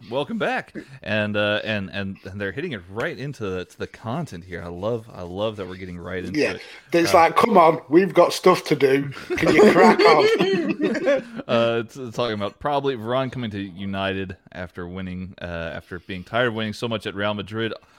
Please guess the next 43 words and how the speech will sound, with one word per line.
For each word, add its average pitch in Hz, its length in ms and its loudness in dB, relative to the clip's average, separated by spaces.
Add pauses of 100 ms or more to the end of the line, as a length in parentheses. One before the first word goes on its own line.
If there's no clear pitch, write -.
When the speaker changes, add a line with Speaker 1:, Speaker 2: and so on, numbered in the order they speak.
(240)
Speaker 1:
only 180 240 -6
to 170 120 -10
go 170 180 -8
chilling 196 400 -6
in 180 120 -4
England 139 400 -8 (140)
rather 98 200 -6
than 87 180 -10
winning 107 240 -8
trophies. - 500 -14 (340)
Hmm, 87 200 -10 (240)
perhaps 98 340 -4
so. 104 320 -2 (380)
Uh, 123 200 0
but 175 200 -4
let's 240 240 -8
talk 160 320 -4
about 107 280 0
it, 90 120 -12
guys. 90 260 -4
We're 98 80 -10
talking 123 340 -4
about, 104 300 -2
uh, 104 200 -2
the 120 160 -6
best 160 240 0
transfers 113 360 -6 (400)
s-, - 60 -20 (420)
s-, - 120 -20 (100)
so - 180 -12
far. 67 420 -12
The - 60 -20
best - 220 -12
transfers - 500 -16
s-, - 140 -20 (240)
so - 200 -16
far. 50 400 -12
Not, - 200 -18 (240)
they're - 120 -12
not 98 220 -2
all 92 140 2
done 90 260 -4
yet. 80 220 -10